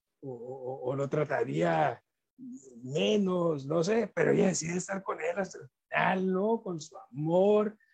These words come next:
Es una historia súper compleja, es historia de amor,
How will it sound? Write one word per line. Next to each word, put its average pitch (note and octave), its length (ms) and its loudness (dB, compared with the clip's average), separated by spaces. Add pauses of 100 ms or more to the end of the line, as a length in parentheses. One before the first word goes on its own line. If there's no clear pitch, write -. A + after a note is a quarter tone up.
(320)
Es E3+ 180 2
una A3+ 100 4
historia A#3+ 340 6
súper G#3 260 0
compleja, F3 720 2 (260)
es D#3 160 -8
historia F#3 320 0
de E3 60 0
amor, F#3 340 -2